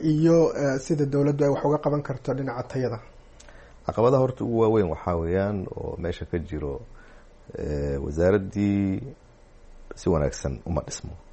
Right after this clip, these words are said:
Speaker 2: uma dhisno institutionkii. Eh, shuruuc iyo,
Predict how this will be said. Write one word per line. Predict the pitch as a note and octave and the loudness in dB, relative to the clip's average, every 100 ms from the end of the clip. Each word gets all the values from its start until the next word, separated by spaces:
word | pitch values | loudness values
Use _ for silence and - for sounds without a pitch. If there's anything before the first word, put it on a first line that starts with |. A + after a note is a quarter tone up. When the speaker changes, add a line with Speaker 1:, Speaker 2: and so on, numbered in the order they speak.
| - | -12
Speaker 2:
uma | - D2 | -6 -4
dhisno | C2+ - C2+ - - | -6 -8 -10 -12 -12
institutionkii. | C#2 - - D2 - - - - - - - - - - - - - | -10 -10 -8 -8 -8 -12 -16 -20 -20 -20 -20 -20 -20 -20 -20 -18 -8
Eh, | D2+ D#2 D2+ D2 C#2+ C#2 C2+ | -4 -2 -2 -4 -4 -4 -6
shuruuc | - - E2+ G2 - | -12 -4 2 2 0
iyo, | - D#2 D2 D2 C#2+ - E2 - | -8 -10 -8 -8 -10 -10 -12 -14